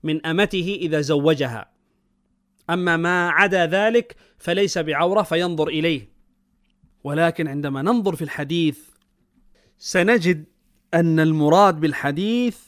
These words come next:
أن المنهي عن النظر هي الأمة وليس السيد، فلا ينظر، يعني هذا الخادم لا ينظر إلى السيد، لأن هذه الأمة كانت مملوكة لهذا السيد فكان يطأها،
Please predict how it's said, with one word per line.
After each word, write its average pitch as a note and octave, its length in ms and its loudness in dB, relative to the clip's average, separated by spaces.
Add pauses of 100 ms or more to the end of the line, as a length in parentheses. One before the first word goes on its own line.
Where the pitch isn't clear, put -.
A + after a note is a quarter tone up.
(200)
أن E3+ 300 0 (960)
المنهي E3+ 840 -2 (320)
عن D#3 220 -2
النظر G3+ 440 0
هي F3+ 240 -4
الأمة D#3 720 -2
وليس G3+ 300 -2
السيد، D3 480 -4 (1160)
فلا A3 360 0
ينظر، B3 560 0 (400)
يعني D#3+ 600 -2 (340)
هذا E3 420 -2
الخادم D#3 720 0 (200)
لا F3 380 0
ينظر E3+ 440 -4
إلى D3+ 220 -6
السيد، D3 680 -6 (380)
لأن D#3+ 300 -8
هذه E3 400 -4
الأمة E3+ 300 -6
كانت F3+ 380 -6
مملوكة G3+ 420 -2
لهذا A3 320 -2
السيد A3+ 440 -4
فكان F#3 320 -6
يطأها، G3 640 -4